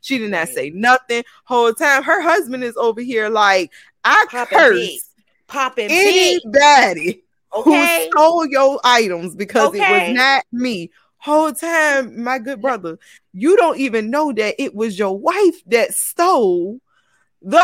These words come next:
Speaker 1: items. So
Speaker 2: Listen.
Speaker 1: you didn't curse your whole family and
Speaker 2: And not even
Speaker 1: <laughs>
Speaker 2: knowing.
Speaker 1: you didn't curse the lineage. And,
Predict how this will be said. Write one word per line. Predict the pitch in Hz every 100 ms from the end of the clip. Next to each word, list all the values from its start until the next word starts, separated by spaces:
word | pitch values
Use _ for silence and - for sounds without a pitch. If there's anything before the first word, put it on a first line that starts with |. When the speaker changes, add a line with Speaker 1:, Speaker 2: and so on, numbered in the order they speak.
| 311 392 640 539
Speaker 1:
items. | - 170 151 165 - - 214 233
So | 226 311 349
Speaker 2:
Listen. | 262 277
Speaker 1:
you | 330 494 403
didn't | 359
curse | 277 294 494 - -
your | 320 339
whole | 277 320 392 427
family | - 466 480 277 240 233 269
and | 277 285
Speaker 2:
And | 214 226
not | 233 269
even | 254 247 240 226
Speaker 1:
<laughs> |
Speaker 2:
knowing. | 233 254 226
Speaker 1:
you | 302
didn't | 226 -
curse | 233 254
the | - 170
lineage. | 165 202 156 139 131 - - - _ - - -
And, | 294 311 339